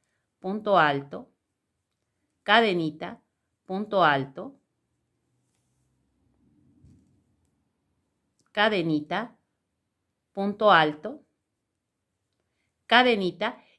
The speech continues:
y prendemos aquí entre el punto y la W, punto alto.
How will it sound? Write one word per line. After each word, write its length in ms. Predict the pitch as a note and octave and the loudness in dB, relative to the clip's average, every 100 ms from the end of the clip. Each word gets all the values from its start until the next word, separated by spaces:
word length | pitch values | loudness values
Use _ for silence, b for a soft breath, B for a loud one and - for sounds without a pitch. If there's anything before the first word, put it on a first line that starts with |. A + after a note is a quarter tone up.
| - | -18
y 100 | F#3+ | -16
prendemos 760 | - E3+ E3 E3+ F3 G#3+ - _ _ - | -10 -8 -6 -6 -6 -8 -12 _ _ -10
aquí 520 | C#4 - D4 E4+ _ - | -8 -6 -8 -10 _ -10
entre 340 | E3+ E3 E3+ | -8 -4 -4
el 120 | E3 | -4
punto 480 | E3+ E3+ E3 A3 - | -6 -8 -6 -10 -10
y 120 | F3+ | -8
la 100 | E3 | -4
W, 540 | D#3 D3+ D3+ C#3 A#2 - _ _ _ _ _ _ _ - | -4 -4 -6 -6 -10 -12 _ _ _ _ _ _ _ -12
punto 380 | F3+ E3 E3 | -10 -8 -8
alto. 400 | A2 G#1 _ _ | -10 -12 _ _